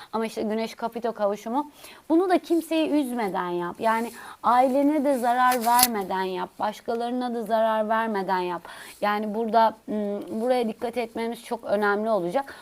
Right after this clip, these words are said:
Bu yüzden bir vicdan teması çalışıyor işte. Yani, e, ben bunu istiyorum ama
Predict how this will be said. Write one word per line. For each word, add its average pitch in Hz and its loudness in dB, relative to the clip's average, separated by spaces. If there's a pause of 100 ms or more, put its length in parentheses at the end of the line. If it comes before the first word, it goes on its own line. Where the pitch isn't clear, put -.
(120)
Bu 370 4
yüzden 254 2
bir 202 4
vicdan 214 0
teması 202 -6
çalışıyor 185 -4
işte. 175 -8
Yani, 190 0 (480)
e, 208 -6 (140)
ben 269 2
bunu 294 4
istiyorum 269 0
ama 208 0